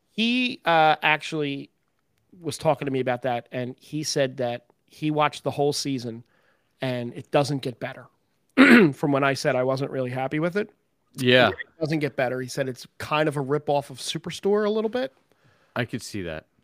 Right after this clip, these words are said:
Speaker 1: And
Speaker 2: It feels like a ripoff of Superstore.
Speaker 1: Yeah, and it, he said it just doesn't, said it doesn't get better. Um, so I watched, I have tapped out on that at the moment.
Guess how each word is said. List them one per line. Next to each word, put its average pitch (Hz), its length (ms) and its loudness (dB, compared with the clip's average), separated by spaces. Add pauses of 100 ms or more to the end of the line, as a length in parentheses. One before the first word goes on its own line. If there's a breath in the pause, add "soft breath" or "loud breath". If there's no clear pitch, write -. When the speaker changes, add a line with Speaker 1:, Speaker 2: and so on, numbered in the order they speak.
(260)
Speaker 1:
And 139 180 2
Speaker 2:
It 131 120 0
feels 151 220 6
like 113 140 2
a 101 40 -6
ripoff 92 360 -4
of 80 80 -12
Superstore. - 520 -18
Speaker 1:
Yeah, 135 380 -4 (220)
and 160 100 -2
it, 156 120 0
he 156 140 -6
said 147 140 -6
it 139 80 -6
just 123 200 -14 (120)
doesn't, 127 260 -6
said 127 180 -6
it 127 80 -16
doesn't 127 260 -4
get 117 140 -16
better. - 200 -20 (440)
Um, 131 400 -2 (480)
so 160 120 2
I 151 100 6
watched, 165 400 2 (220)
I 147 60 -8
have 143 240 -2
tapped 196 320 0
out 170 160 4
on 156 140 2
that 139 300 -2
at 135 100 -12
the 139 80 -8
moment. 127 440 -8